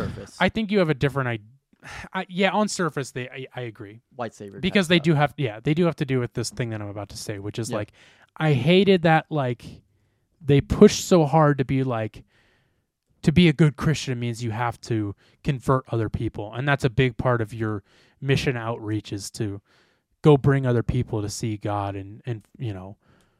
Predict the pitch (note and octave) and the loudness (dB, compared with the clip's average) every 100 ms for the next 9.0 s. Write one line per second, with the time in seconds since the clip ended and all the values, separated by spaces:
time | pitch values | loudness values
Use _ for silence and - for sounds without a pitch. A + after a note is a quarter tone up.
0 | _ _ _ _ _ _ _ _ - D3+ | _ _ _ _ _ _ _ _ 4 6
1 | C3+ B2 C#3 C3 B2+ A#2+ A2+ - - A#2+ | 6 4 4 4 4 2 0 -2 0 0
2 | B2 A2+ A2 G#2 - A#2 G#2+ G#2 G#2+ - | 2 0 2 0 -2 -4 -4 -8 -10 -8
3 | B2 A2+ G#2 B2 G#2 - A2+ - G2+ G2+ | -6 -6 -6 -6 -6 -8 -12 -10 -10 -10
4 | G2+ F#2+ G#2 - B2+ A2+ G#2 _ _ C#3+ | -12 -14 -14 -16 -16 -16 -18 _ _ -2
5 | C#3 C#3 C3+ C#3+ - D#3 D3+ C#3 B2+ A2+ | 0 2 0 0 0 0 0 0 -2 -4
6 | - _ A#2+ - C3+ D3 C3 A2 - A#2 | -8 _ -16 -8 -6 -6 -10 -12 -12 -12
7 | G#2+ - C3 C3 A#2 C#3 _ _ _ _ | -12 -10 -6 -4 -4 -6 _ _ _ _
8 | C3+ B2 - D3 D3+ D3 D3+ - D3 | -8 -8 -6 -4 -2 -2 -2 -2 -2